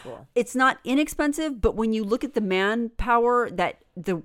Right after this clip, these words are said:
Speaker 2: the hours of work that you would have to put in to scan your own photos, it is time consuming. Scan my photos dot com. They do not underwrite this podcast, but I sure wish they would. It's quality.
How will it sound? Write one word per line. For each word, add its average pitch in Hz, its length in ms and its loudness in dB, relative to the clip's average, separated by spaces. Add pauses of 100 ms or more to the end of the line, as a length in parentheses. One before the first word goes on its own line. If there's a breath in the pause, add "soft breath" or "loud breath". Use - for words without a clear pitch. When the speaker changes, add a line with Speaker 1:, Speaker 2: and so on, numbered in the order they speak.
Speaker 2:
the 170 320 -6
hours 220 300 6
of 180 160 2
work 208 180 2
that - 140 2
you 214 160 -2
would 233 140 4
have 294 200 0
to 403 80 2
put 440 200 4
in 359 100 4
to 320 100 -2
scan 277 380 0
your 294 100 2
own 285 140 4
photos, 277 580 4
it 285 260 -2
is 247 200 -8
time 233 440 -8
consuming. 160 440 -8 (300 loud breath)
Scan 226 340 0
my 269 120 0
photos 233 300 2
dot 208 220 0
com. 185 400 -2
They 156 140 0
do 180 220 -4
not 233 200 -2
underwrite 208 580 -4
this 190 480 -8 (120)
podcast, 196 520 -6
but 156 80 -6
I 151 140 -2
sure 262 240 -8
wish 254 180 -6
they 180 120 -2
would. 160 260 -2 (420 loud breath)
It's 202 200 -4
quality. 240 840 0